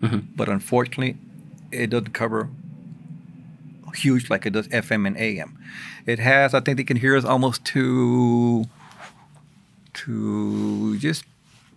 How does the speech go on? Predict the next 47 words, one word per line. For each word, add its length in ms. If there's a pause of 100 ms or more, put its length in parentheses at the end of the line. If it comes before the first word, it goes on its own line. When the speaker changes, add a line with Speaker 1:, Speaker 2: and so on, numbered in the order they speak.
(160)
Speaker 2:
past 280
Rowena 560
up 200
to 220
maybe 280
Mosier, 540 (380)
and 120
then 240 (360)
close 200
to 80
Klickitat, 800 (680)
Dufur, 800 (480)
and 100
I 60
think 280
close 240
to 100
Arlington. 440
That's 520 (180)
the 80
coverage 500 (200)
Speaker 1:
It's 140
Speaker 2:
of 20
Speaker 1:
a 20
Speaker 2:
that. 60
Speaker 1:
different, 340 (180)
it's 140
a 40
different 300
frequency? 560
It 80
doesn't 200
broadcast 420
on 120
F 200
M 200
or 180
Speaker 2:
Oh, 40
it, 80
Speaker 1:
A 40
M? 100
Speaker 2:
it, 180
it 120
broadcasts 440
on 140
F 240
M. 280